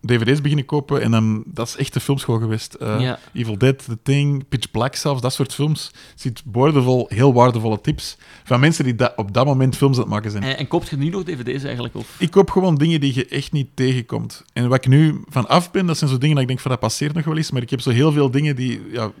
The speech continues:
Speaker 1: ze zeiden ook tegen u van, dat gaat veel geld waard zijn, dat is uiteraard niet waar.
Speaker 2: Nee, in dit geval.
Speaker 1: Maar soms kom ik echt wel, ik ga altijd wel in zo'n bak neuzen,
Speaker 2: Ja.
Speaker 1: gewoon films dat ik over gelezen heb, niet vind, dan koop ik dat wel.
Speaker 2: Ja,
Speaker 1: Ja.
Speaker 2: ja. Nee, goed, maar eigenlijk zijn we, eh, zijn we rond.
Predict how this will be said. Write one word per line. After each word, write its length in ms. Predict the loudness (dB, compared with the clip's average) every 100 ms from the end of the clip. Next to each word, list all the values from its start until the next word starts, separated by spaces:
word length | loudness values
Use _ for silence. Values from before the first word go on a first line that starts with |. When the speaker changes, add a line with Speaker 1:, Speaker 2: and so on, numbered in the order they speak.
| -16
Speaker 1:
ze 120 | -10
zeiden 280 | -2 0 -2
ook 60 | -4
tegen 240 | -4 -2
u 80 | -2
van, 100 | -4
dat 100 | -4
gaat 120 | -4
veel 160 | 0 0
geld 180 | 0 -2
waard 140 | -6
zijn, 120 | -6
dat 100 | -6
is 60 | -6
uiteraard 260 | -4 -4
niet 100 | -2
waar. 200 | 0 2
Speaker 2:
Nee, 120 | 2 0
in 40 |
dit 120 | -4 -8
geval. 180 | -12 -10 -10 -14 -10
Speaker 1:
Maar 140 | -6
soms 200 | -2 -2
kom 140 | 2 0
ik 80 | 0
echt 220 | -6 -2
wel, 180 | 0 0
ik 100 | -2
ga 100 | -4
altijd 260 | -2 -4
wel 160 | 0 2
in 120 | 2
zo'n 240 | 2 2
bak 220 | 0 0 2
neuzen, 460 | 2 2 2 -2 _ -6
Speaker 2:
Ja. 280 | -2 -2 0
Speaker 1:
gewoon 160 | 0
films 240 | 4 4 6
dat 100 | 6
ik 60 |
over 180 | 4 4
gelezen 340 | 4 4 4
heb, 160 | 2 2
niet 180 | 0 0
vind, 560 | 0 0 0 -2 -16 _ _ -4
dan 160 | -2
koop 200 | -2 -4
ik 100 | -4
dat 100 | -6
wel. 160 | -8 -4
Speaker 2:
Ja, 220 | -2 -2 -4
Speaker 1:
Ja. 140 | -6
Speaker 2:
ja. 140 | -6 -4 -6 -2
Nee, 120 | 2
goed, 100 | 4
maar 80 | 4
eigenlijk 280 | 4 0 0
zijn 140 | 0
we, 340 | 2 2 0 -2
eh, 320 | 0 0 0
zijn 140 | 0
we 60 |
rond. 100 | 2